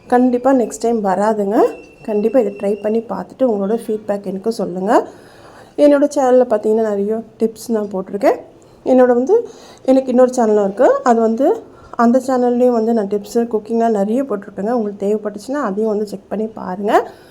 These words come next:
நான் கீழே டிஸ்கிரிப்ஷன்ல லிங்க் நான் கொடுக்குறேன். அவ்வளோதாங்க. இன்னைக்கு பார்த்த இந்த டிப்ஸ் எல்லாம் உங்களுக்கு பிடிச்சிருக்கும்னு நினைக்கிறேன். பிடிச்சிருந்தா என்னோட சேனல்லையும் சப்ஸ்கிரைப் பண்ணிக்கோங்க.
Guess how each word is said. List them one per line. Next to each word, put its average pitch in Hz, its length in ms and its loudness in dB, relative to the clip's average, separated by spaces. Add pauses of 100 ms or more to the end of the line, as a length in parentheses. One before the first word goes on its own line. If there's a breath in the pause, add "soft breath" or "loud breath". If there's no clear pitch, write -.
(260 loud breath)
நான் 240 140 -2
கீழே 254 280 0
டிஸ்கிரிப்ஷன்ல 220 440 -6
லிங்க் 214 500 -2
நான் 220 220 -6
கொடுக்குறேன். 196 380 0 (1000 loud breath)
அவ்வளோதாங்க. 277 540 4
இன்னைக்கு 220 240 2
பார்த்த 214 240 -2
இந்த 233 280 2
டிப்ஸ் - 240 -4
எல்லாம் 233 220 2
உங்களுக்கு 220 460 0
பிடிச்சிருக்கும்னு 226 340 -4
நினைக்கிறேன். 202 420 0 (340)
பிடிச்சிருந்தா 339 400 0
என்னோட 196 360 0
சேனல்லையும் 196 500 -2 (420 loud breath)
சப்ஸ்கிரைப் 233 360 -2
பண்ணிக்கோங்க. 214 520 -2